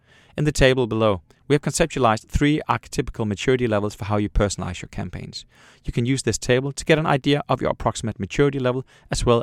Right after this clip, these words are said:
as a suggested scope for further development. Remember that you can download all illustrations from the book on omnichannel institute dot com slash resources. For beginners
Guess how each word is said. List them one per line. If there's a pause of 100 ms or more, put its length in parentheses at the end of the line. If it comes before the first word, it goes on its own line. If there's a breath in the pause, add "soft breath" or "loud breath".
as
a
suggested
scope
for
further
development. (520 soft breath)
Remember
that
you
can
download (380 soft breath)
all
illustrations
from
the
book (380 loud breath)
on
omnichannel
institute
dot
com
slash
resources. (1600)
For
beginners